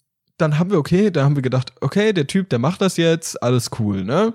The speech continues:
Und dann macht er so diesen Heizungskasten auf, der ist bei uns im Wohnzimmer, ähm, in so einer Wand integriert, keine Ahnung. Und er macht das so auf und ich saß am, am,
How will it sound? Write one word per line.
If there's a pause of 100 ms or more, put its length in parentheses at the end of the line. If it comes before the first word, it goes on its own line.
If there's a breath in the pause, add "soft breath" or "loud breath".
(260 loud breath)
Und
dann
macht
er
so
diesen
Heizungskasten
auf,
der
ist
bei
uns
im
Wohnzimmer, (720 loud breath)
ähm,
in
so
einer
Wand
integriert,
keine
Ahnung. (1000 loud breath)
Und
er
macht
das
so
auf
und
ich
saß
am,
am,